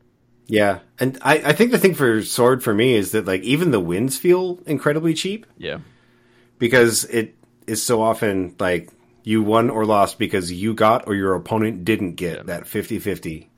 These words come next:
Speaker 1: at the end
Speaker 2: I,
Speaker 1: of the game.
Speaker 2: okay, but here's the
Speaker 1: It's like,
Speaker 2: question.
Speaker 1: "Oh,
Speaker 2: Would you
Speaker 1: man,
Speaker 2: rather
Speaker 1: that is"
Speaker 2: sword be the same exact way but rolled the same way meteors is for a defensive value, or would you rather fifty fifty?
Speaker 1: I, I think sword should be exactly what it is.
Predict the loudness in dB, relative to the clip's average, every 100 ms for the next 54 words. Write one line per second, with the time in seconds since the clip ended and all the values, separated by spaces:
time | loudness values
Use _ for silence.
0 | _ -12 0 4 6 4 0 2 4 4
1 | 6 6 6 2 2 -4 -4 0 2 4
2 | 6 6 6 6 0 0 2 4 4 2
3 | -4 -4 -6 -8 -6 -6 -4 -4 -2 -2
4 | 2 0 0 -6 -4 -4 -2 -2 -6 -10
5 | -10 -10 -10 -10 -6 -4 -2 -2 0 -2
6 | -8 _ _ _ _ -4 -4 -4 -4 -4
7 | -6 -8 -4 0 0 0 -2 -4 _ _
8 | _ -4 -2 0 0 0 -2 -8 -12 -14
9 | -14 -18 -20 _ _ _ _ _ -6 -4
10 | -2 0 0 -2 -2 -4 -4 -8 -6 -6
11 | -8 -8 -12 -14 -16 -18 -20